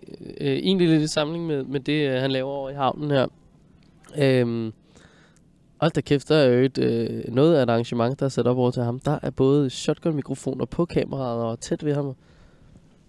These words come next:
Nu skal jeg tættere på for at opfange den lyd der. Nå,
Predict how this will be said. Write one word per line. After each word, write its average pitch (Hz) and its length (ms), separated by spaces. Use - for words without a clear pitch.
Nu 113 100
skal - 140
jeg - 40
tættere 110 240
på 113 160
for 113 160
at 110 40
opfange 107 340
den 113 120
lyd 113 180
der. 120 160
Nå, 107 160